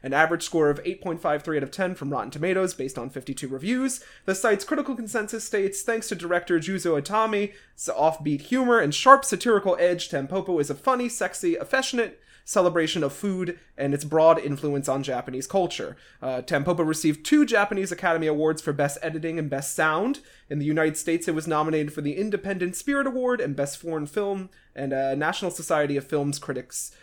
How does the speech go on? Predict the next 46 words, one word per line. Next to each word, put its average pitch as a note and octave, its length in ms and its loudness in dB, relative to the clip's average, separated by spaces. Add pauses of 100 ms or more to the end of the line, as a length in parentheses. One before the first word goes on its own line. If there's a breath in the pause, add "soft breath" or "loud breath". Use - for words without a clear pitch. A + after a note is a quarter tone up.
(100)
uh, G#2 260 -6
Award. A2+ 520 -6 (100)
Uh, A#2 160 -6
U E3 260 0
S F3 160 4
A D#3 140 2
for D3 160 -4
Best C#3 320 -2
Screenplay A#3 640 2
and D3 160 -2
Best C3 300 -4
Director. A#2+ 580 -10 (340 soft breath)
Um, C3 560 -8
the D3 460 2
two A#3 160 -2
thousand G#3+ 240 2
eight G#3+ 160 2
American-Japanese F3+ 920 0
movie, C4 340 2
The D#3+ 160 4
Ramen C4 420 6
Girl, G#3+ 360 4
in D3+ 160 0
which D#3+ 160 0
a - 20 -2
girl, D#3+ 220 2
displayed D#3 360 -2
by C#3+ 120 2
Brittany D#3 280 0
Murphy, G#3+ 520 0 (280 loud breath)
learns E3 300 4
how F3 120 2
to D3+ 60 2
make D#3 200 2
ramen, F3+ 420 6
contains E3 380 -2
many C4+ 260 6
references G#3 480 4
to F3 100 0
Tampopo, D3+ 560 0
including D3+ 320 -4
a C#3+ 60 0
cameo C#3 400 -6
by C3+ 280 -4
Susumu D3 920 -4
Yamazaki. C3 760 -8